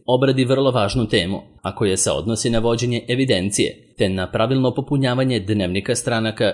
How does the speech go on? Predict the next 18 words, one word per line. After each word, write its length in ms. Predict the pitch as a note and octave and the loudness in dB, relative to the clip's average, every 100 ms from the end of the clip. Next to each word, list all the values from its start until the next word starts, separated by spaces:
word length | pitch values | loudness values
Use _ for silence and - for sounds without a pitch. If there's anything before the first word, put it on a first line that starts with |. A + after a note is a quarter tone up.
| - | 0
i 160 | C3+ C3+ | -2 0
poslova. 540 | D#2 - A2+ F2+ - - _ | -2 0 0 0 -4 -10 _
Isto 220 | A#2+ - | -4 -2
tako 260 | G#2+ A2 B2 | 0 0 2
će 120 | A#2 | 0
polaznicima 640 | G#2+ A2 A2 A#2 G#2+ A#2 A2+ | 2 2 2 2 0 0 2
ove 200 | A2 A2 | 2 2
edukacije 840 | A2 A2 G#2+ G#2 A#2+ F#2+ - - - | 2 2 0 2 2 2 -2 -16 -6
biti 260 | A#2 B2 | -4 0
omogućeno 520 | B2 B2 C3 C#3 C#3 B2+ | 0 0 -2 0 0 2
da 120 | B2 | 2
saznaju 540 | - B2 B2 C3 A#2+ - | 2 0 2 2 2 2
i 100 | C3 | 2
zašto 560 | A2 G2 F#2+ - E2+ - | 2 2 0 0 -4 -2
svaki 420 | - G#2+ - A#2+ | -4 -2 -2 -2
klijent 400 | B2 A#2+ A2+ G2+ - - | 0 2 0 -2 -8 -2
koji 180 | B2+ G#2+ | 2 2
zahteva 440 | B2 A#2 D3+ C3+ | 2 0 2 2